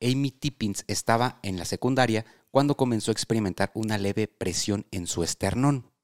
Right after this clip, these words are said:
es decir, en el centro de, del pecho, y dificultad para respirar. Ella al principio le restó importancia, pero después el dolor y la dificultad para respirar aumentaron, lo que ella pensó que,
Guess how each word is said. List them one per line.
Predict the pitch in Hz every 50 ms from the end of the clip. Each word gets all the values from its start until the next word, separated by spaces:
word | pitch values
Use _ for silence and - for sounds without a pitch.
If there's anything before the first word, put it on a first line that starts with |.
| _ _ _
es | - 95 92
decir, | 92 95 - - - 131 139 - - -
en | 98 87
el | 80 78
centro | - 92 87 - 95 95 85
de, | 76 80 82 87 87
del | 80 80 73 -
pecho, | - - 80 80 - - - - _ _ _ _ _ _ _ _
y | _ 113 127
dificultad | 139 147 - 143 - - 107 - - 98 -
para | - 90 87 87
respirar. | 82 82 85 - - - 104 117 123 113 - - _ _ _ _ _ _ _ _ _ _ _ _
Ella | 160 170 180 190
al | 170 156
principio | - - 117 107 - 143 147 - 165 160 151
le | 135 117 101
restó | 92 95 - - 120
importancia, | 113 107 - 101 - - - 87 82 - - 73 - _ _ _ _ _ _ _
pero | - 135 165
después | 165 160 156 - - 160 151 - - -
el | 127 113 104
dolor | 104 98 107 123 143 139 - -
y | 117 104
la | 107 110 113
dificultad | 127 123 - 135 - - 131 117 - 113 110 - - _ _ _ _ _
para | _ 123 120 120
respirar | 120 120 113 - - 120 113 113 113 - -
aumentaron, | 101 98 92 87 87 87 82 85 - 151 156 127 92 - - _ _ _ _ _ _ _ _ _ _ _ _ _ _
lo | 113 110 107 104 -
que | - 101
ella | 95 95 110 120 -
pensó | - 104 87 87 - 101 -
que, | - 113 110 107